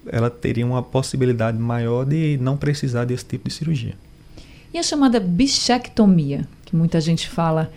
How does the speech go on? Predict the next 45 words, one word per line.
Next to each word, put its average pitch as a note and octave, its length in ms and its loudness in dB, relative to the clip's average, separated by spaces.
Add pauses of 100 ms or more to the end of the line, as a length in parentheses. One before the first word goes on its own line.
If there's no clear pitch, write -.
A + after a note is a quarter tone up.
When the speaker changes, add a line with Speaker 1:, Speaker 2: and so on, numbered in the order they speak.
(160)
Speaker 2:
agora, E3 260 2
que D#4+ 100 -4
procedimento G3 680 0
é F#3 80 4
esse? A#3+ 200 2
E - 20 -2
faz G#4 240 -4
parte C4+ 280 0
também, G#3+ 280 4
né, G3+ 120 4
do F3+ 80 0
procedimento E3+ 600 2
Speaker 1:
Sim, A3 80 2
faz D#3 120 6
Speaker 2:
de G3+ 80 6
harmonização F3+ 540 4
Speaker 1:
parte. D#3+ 180 -2
Speaker 2:
facial. B2+ 160 2
Speaker 1:
A C#3 60 2
bichectomia C#3 880 0 (560)
nada C#3 240 4
mais C3+ 180 4
é B2 40 4
do B2 100 0
que C3+ 120 2
a C#3 40 6
retirada B2+ 540 2
de A#2+ 80 -2
uma B2 80 2
bolsa C3 260 0
de D3 120 2
gordura B2+ 560 2
que - 80 -12
fica C#3+ 160 0
na B2+ 100 0
bochecha, A#2+ 640 0 (100)
que - 60 -6
o E3+ 40 0
nome E3 140 2
dessa D#3 180 0
gordura C#3+ 220 0
chama C#3+ 140 0
bola C3+ 280 4
de E3 80 0
bichar. D#3+ 540 0